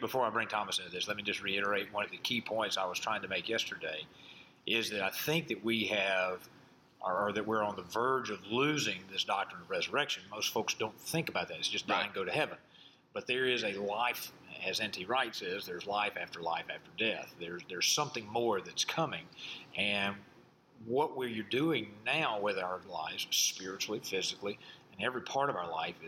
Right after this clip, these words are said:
Speaker 1: is, uh, is a part of that spiritual journey, it has impacts into that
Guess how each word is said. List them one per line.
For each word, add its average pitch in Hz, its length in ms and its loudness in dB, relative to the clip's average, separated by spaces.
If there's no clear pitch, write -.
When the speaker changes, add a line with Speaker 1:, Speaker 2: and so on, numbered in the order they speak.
Speaker 1:
is, - 180 -6
uh, - 40 -16
is - 100 -4
a - 120 -12
part 107 200 0
of 82 60 -12
that 85 160 -4
spiritual 101 440 -2
journey, 139 460 -2
it 123 140 2
has 143 400 2
impacts 117 520 -2
into 107 200 -4
that 98 220 0